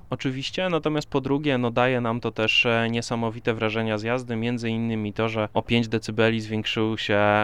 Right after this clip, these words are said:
dźwięk silnika we, we wnętrzu samochodu. Dodatkowo mamy zupełnie nowy wydech, wydech, który jest wykonany w technologii druku, e, trzy D, w związku z tym ten dźwięk, który dociera do,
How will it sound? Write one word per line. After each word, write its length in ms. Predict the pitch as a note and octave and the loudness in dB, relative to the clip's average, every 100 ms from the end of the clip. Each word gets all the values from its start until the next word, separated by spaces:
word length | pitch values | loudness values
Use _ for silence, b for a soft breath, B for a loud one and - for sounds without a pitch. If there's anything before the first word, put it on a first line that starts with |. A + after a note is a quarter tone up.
| - | 0
dźwięk 240 | - B2+ | 2 2
silnika 500 | - A#2+ A2 A2+ A2+ | 2 -2 0 2 2
we, 260 | G#2 G#2+ G#2 | 2 0 -2
we 120 | A2 | -2
wnętrzu 280 | G#2+ G#2 G#2+ | -2 -2 -2
samochodu. 460 | G#2+ G2+ G2 F#2 F2+ | -4 -4 -4 -6 -6
Dodatkowo 760 | A#2 A#2+ A#2+ A#2 A#2 - C3+ B2+ | 0 6 8 6 4 4 4 6
mamy 300 | B2 A#2+ A#2+ | 4 4 2
zupełnie 380 | A#2 A2+ A2+ A2+ | 0 0 2 2
nowy 220 | A2 A2+ | 0 -2
wydech, 420 | A2+ A#2 C3+ D3 | -2 2 2 0
wydech, 320 | A#2 A#2 A2 - | -4 -2 -2 -2
który 280 | - A2 | -2 2
jest 200 | A2 G#2+ | 2 2
wykonany 500 | G#2+ A2 A2 A2 G#2+ | -2 -2 0 2 0
w 180 | G#2+ - | -4 -8
technologii 800 | - G#2+ A2 A2 G#2+ G#2+ G#2+ G#2+ | -10 -4 0 0 0 0 0 0
druku, 480 | A2 G#2+ G#2+ G#2+ G#2+ | -2 0 2 2 0
e, 240 | G#2 G#2 G2+ | -2 -4 -4
trzy 200 | - G#2+ | -4 0
D, 240 | A#2 C#3 | 2 2
w 40 | |
związku 420 | B2 A2+ A2+ - A#2 | -2 -4 -4 -6 -8
z 100 | - | -2
tym 280 | A2 A#2+ B2+ - | -2 -2 -4 2
ten 300 | A2+ A2+ A#2 A2 | 4 4 2 0
dźwięk, 500 | A2 A#2 B2 A#2+ - | 0 4 6 4 0
który 320 | - A#2+ A2+ | -6 -2 0
dociera 500 | A2 - B2 A#2 A2 | 0 4 4 6 2
do, 500 | A2 A2+ A2+ A2 | 4 8 8 8